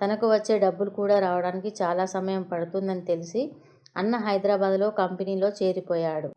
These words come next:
సొంత ఇల్లు వదిలి మేము పక్క ఉన్న ఊరికి మకాం మార్చాము, పనులన్నీ అక్కడే అవుతాయని.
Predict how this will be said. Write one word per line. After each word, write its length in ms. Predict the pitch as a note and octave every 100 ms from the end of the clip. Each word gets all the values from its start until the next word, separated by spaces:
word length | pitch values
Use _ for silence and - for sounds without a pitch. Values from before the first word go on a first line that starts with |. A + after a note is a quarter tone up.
| -
సొంత 240 | A3 A3+
ఇల్లు 260 | A#3 A3 A3
వదిలి 320 | G#3 G3 G3+
మేము 260 | F#3+ F3+ G#3+
పక్క 320 | F#3+ - G#3
ఉన్న 480 | G#3+ G#3 G3+ G3+ G3 _ G#3+
ఊరికి 640 | G3 F#3+ F#3+ B3+ C#4 C#4+ _ _ _ -
మకాం 340 | F#3+ G3+ G#3
మార్చాము, 580 | F#3+ F3 - F3+ F3+ A3+ -
పనులన్నీ 440 | F#3+ G3 G3+ G#3 G#3
అక్కడే 380 | F3+ E3+ F#3
అవుతాయని. 680 | G3 F3 E3+ F3 E3+ E3+ E3